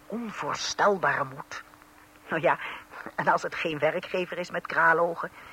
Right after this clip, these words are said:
Dan is het een van de klanten die praat als een taxhond. Of, of het is de voorzitter van hun vakbond... die dan stevast purperen dassen draagt met van die grote witte ballen erop. En, en misschien is het ook wel eens een bedrijfsleider die een hoed draagt... waar men een vette soep van kan trekken.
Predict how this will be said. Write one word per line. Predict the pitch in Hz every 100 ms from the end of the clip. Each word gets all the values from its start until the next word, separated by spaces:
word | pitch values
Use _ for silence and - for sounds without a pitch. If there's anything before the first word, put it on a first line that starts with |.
| - -
Dan | 226
is | 160
het | 135
een | 151 147
van |
de | 143
klanten | - 165 170 196 190
die | -
praat | 170 175 160
als | 170
een | 180
taxhond. | 170 - - 156 165 - - - -
Of, | 143 -
of | 123 147 160
het | 156
is | 147
de | 139
voorzitter | - 151 170 185 170 180
van | 143
hun | 135 131
vakbond... | - 139 - 170 180 175 - - - -
die | 147
dan | -
stevast | - - 175 160 143 - -
purperen | 180 170 - 147 143
dassen | 143 - 175
draagt | 160 160 160 -
met | 147
van | -
die | 151
grote | 139 156 170
witte | 156 156
ballen | 147 139 175
erop. | 165 156 - - - - - - -
En, | 196
en | 190 170
misschien | 160 185 143
is |
het | 156
ook | 151
wel | 131
eens | 135
een | 123
bedrijfsleider | 143 190 - 285 294 294
die | 240 233
een |
hoed | 208 226
draagt... | 202 196 196 -
waar | 175
men | 170
een | 165 156
vette | 180 170
soep | 151 - 196
van | 143 156
kan | 160 156
trekken. | 147 165 156